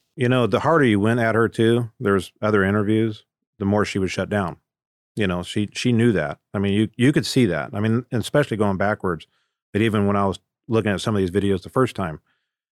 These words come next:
if she was talking about something she was comfortable with, like what happened the day before or details that she knew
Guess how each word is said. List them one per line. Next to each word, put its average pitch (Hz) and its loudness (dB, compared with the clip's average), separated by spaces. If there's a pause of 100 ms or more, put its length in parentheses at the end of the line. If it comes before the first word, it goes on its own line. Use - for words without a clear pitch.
if 107 -4
she 120 2
was 98 2
talking 151 2
about 127 2
something 135 -2
she 117 0
was 101 2
comfortable 117 -2
with, 92 -2 (140)
like 90 -2 (120)
what 104 0
happened 101 0
the 95 -2
day 98 2
before 117 2
or 92 -2
details 107 0
that 90 -4
she 101 -4
knew 104 2